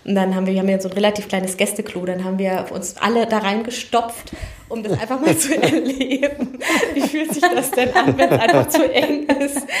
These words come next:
Und, ähm, ja, ist schon irgendwie fünf Jahre her oder so, von daher da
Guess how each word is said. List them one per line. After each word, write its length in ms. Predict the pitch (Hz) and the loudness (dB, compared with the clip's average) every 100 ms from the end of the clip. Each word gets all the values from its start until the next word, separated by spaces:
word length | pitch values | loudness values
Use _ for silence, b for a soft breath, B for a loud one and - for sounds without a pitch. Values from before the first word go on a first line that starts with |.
| B B 440 427 | B B 0 0
Und, 480 | 214 214 220 214 208 | 0 2 0 -2 0
ähm, 440 | 214 190 196 208 - | 2 2 2 -6 -8
ja, 220 | 214 190 180 | 0 2 2
ist 140 | 196 | 0
schon 200 | 202 185 | 0 -2
irgendwie 180 | 190 185 | -2 -6
fünf 320 | 190 208 196 - | -4 -4 -4 -4
Jahre 240 | 190 196 | -2 0
her 320 | 196 196 190 | 2 2 0
oder 200 | 190 190 | 0 0
so, 100 | 185 190 | -2 -4
von 200 | 190 185 | -4 -2
daher 300 | 202 202 190 | -4 -4 -4
da 180 | 220 | -4